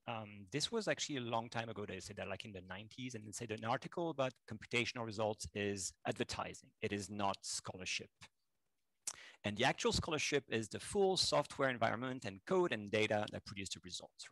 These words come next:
right? So the idea is that, um, the idea about transparency here is that we should actually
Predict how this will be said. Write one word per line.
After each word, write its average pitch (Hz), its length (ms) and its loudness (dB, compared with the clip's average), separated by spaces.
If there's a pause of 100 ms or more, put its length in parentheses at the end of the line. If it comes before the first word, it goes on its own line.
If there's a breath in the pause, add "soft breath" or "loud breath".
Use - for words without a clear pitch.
right? - 120 -16
So 110 460 -4
the 113 120 2
idea 143 420 4 (340 loud breath)
is 113 120 -4
that, 107 300 6
um, 98 560 -2 (280)
the 117 80 0
idea 123 160 2
about 120 160 0
transparency 139 640 0
here 104 360 -4
is 104 140 -8
that 101 220 -2
we 120 80 -2
should 151 200 2
actually 113 300 0